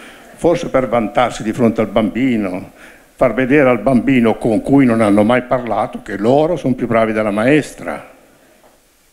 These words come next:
E qui succede un piccolo danno psicologico, non indifferente,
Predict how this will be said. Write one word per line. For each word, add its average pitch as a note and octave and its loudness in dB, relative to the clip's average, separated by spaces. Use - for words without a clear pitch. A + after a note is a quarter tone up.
E - -2
qui C#4+ 4
succede F3 0
un A#2 -2
piccolo D3+ -2
danno A#2+ 2
psicologico, A2 -2
non D3+ 6
indifferente, G#2+ -4